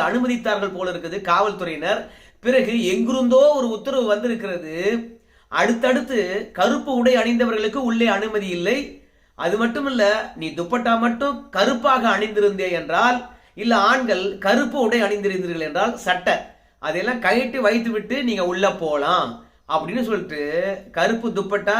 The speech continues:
கருப்பு சட்டை இவையெல்லாம் வெளியே வைங்க, கருப்பு பை கூட இவற்றையெல்லாம் வெளியே வைங்க அப்படின்னு காவல்துறையானது சொல்லியிருக்கிறது. இந்த கருப்பு துப்பட்டா, கருப்பு பை, கருப்பு சட்டை, ஏன் கருப்புக்கு உள்ள அனுமதி இல்லை,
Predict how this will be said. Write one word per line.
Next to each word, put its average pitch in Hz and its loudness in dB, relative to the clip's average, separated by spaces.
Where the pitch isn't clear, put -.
கருப்பு 185 -6
சட்டை 175 0
இவையெல்லாம் 175 0
வெளியே 190 0
வைங்க, 156 -4
கருப்பு 220 -2
பை 185 -2
கூட 233 2
இவற்றையெல்லாம் 214 0
வெளியே 220 0
வைங்க 202 -2
அப்படின்னு 170 -2
காவல்துறையானது 185 -2
சொல்லியிருக்கிறது. 170 -6
இந்த 190 -8
கருப்பு 226 -2
துப்பட்டா, 196 -2
கருப்பு 196 -2
பை, 175 -2
கருப்பு 190 -4
சட்டை, 180 -2
ஏன் 156 -4
கருப்புக்கு 233 -2
உள்ள 202 0
அனுமதி 185 -2
இல்லை, 175 -4